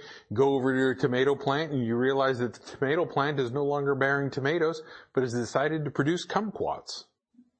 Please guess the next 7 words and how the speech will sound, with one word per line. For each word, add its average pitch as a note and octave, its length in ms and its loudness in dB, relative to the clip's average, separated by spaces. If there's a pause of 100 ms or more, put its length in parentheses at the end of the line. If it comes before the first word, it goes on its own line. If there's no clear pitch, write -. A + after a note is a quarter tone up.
(1040)
You'd A2+ 100 -4
be G2+ 80 0
like, F2 260 -2
"What F#2 480 -4 (1300)
is A2 120 -8
going D3 300 -6
on? - 300 -8